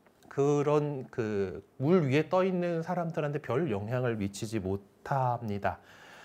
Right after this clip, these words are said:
하지만은 이 굳이 그 지진이 일어라고 하는 표현을 썼다.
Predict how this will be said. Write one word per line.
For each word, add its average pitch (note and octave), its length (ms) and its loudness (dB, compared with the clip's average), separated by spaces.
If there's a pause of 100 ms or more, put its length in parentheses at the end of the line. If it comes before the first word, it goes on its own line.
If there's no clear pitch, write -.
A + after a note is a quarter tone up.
(160)
하지만은 E3+ 760 6 (1200)
이 C#3 480 2 (460)
굳이 F3+ 500 4 (760)
그 B2+ 380 -2
지진이 F#3+ 540 6
일어라고 B2+ 540 6
하는 A#2 360 0
표현을 G#3+ 680 2
썼다. - 520 4